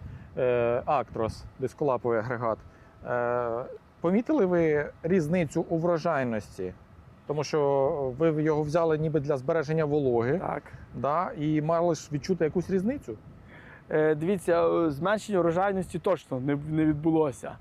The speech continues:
Speaker 2: Е, десь урожайність залишиться на тому самому рівні. Навіть, можливо, за рахунок того, що волога збереглася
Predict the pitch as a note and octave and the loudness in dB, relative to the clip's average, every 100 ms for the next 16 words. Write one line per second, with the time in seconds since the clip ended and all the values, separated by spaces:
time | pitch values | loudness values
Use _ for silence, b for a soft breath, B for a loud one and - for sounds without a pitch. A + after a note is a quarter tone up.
0 | B B B B B B - - F3+ E3+ | B B B B B B -10 -2 2 4
1 | E3 D#3 A#3+ B3 G#3+ G3 A#3 G#3+ F3+ G3 | 4 2 2 2 2 2 2 0 2 4
2 | F#3 F3+ D3+ F3 D#3 F#3+ E3+ F#3 F3 D#3+ | 4 2 2 0 2 0 0 0 0 2
3 | D#3 C#3 B2+ - - - B B E3 G#3+ | 0 0 -2 -10 -14 -16 B B 0 2
4 | B3 F#3+ F3+ D#3 G3 B3 A#3 D3+ E3 D#3+ | 2 2 0 2 4 4 4 2 2 2
5 | G3 F3+ - F#3+ E3+ E3 E3+ F3+ D#3+ D3+ | 0 0 0 -2 0 0 2 4 2 2
6 | D#3+ D3 F#3+ A#3 - | 2 2 0 0 -2